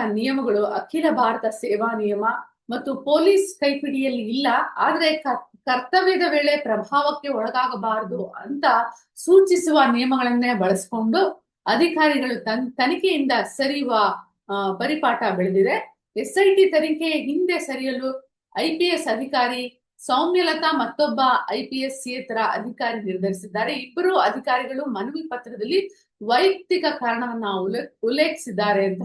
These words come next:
ಹೇಳೋದು, ಹೇಳಿರೋದು ಚರ್ಚೆಯ ವಿಷಯವಾಗಿದೆ. ಇನ್ನು ಕರ್ತವ್ಯದ ವೇಳೆ ಅಧಿಕಾರಿಗಳು ಪ್ರಭಾವಕ್ಕೆ ಒಳಗಾಗಬಾರದು ಮತ್ತು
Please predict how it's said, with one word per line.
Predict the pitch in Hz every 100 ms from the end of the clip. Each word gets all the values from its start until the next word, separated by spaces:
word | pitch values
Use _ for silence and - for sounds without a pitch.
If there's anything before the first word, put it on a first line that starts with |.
| 214
ಹೇಳೋದು, | 190 196 196 185 185
ಹೇಳಿರೋದು | 233 226 220 202 240
ಚರ್ಚೆಯ | - 226 - 269 208
ವಿಷಯವಾಗಿದೆ. | 190 185 - 180 180 185 294 - - _ _ -
ಇನ್ನು | 381 381
ಕರ್ತವ್ಯದ | 392 247 - 392 415 381
ವೇಳೆ | 359 330
ಅಧಿಕಾರಿಗಳು | 320 247 262 311 311 302 285 285
ಪ್ರಭಾವಕ್ಕೆ | 202 247 277 269 - 240
ಒಳಗಾಗಬಾರದು | 208 190 220 226 214 214 226
ಮತ್ತು | 339 311 - 294 277 -